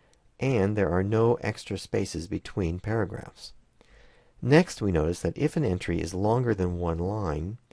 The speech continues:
then the second or subsequent lines are wrapped around and indented one half inch from the left margin. This paragraph format is called a hanging indent.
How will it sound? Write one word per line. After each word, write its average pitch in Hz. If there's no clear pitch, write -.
then 101
the 95
second -
or 90
subsequent 135
lines 78
are 95
wrapped 104
around 82
and 82
indented 87
one 87
half 110
inch 78
from 85
the 85
left 78
margin. 98
This 123
paragraph 107
format 85
is 85
called 95
a 90
hanging 117
indent. 95